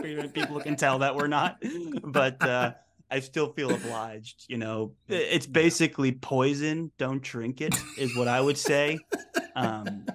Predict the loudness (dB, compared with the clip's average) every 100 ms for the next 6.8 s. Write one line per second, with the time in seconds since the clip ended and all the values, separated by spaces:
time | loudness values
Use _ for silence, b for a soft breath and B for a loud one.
0 | -12 _ -2 0 2 0 2 2 2 2
1 | 0 -2 -6 -8 -10 -6 -2 -2 -2 -4
2 | -8 -8 -6 -6 -4 -2 -2 -2 -4 -4
3 | -6 -6 -10 -12 -10 -8 -6 -6 -6 -8
4 | -12 -10 -10 -8 -8 -8 -8 -8 -10 -10
5 | -6 -4 -6 -8 -10 -10 -8 -10 0 0
6 | 0 -2 -4 -4 -6 -12 -10 -10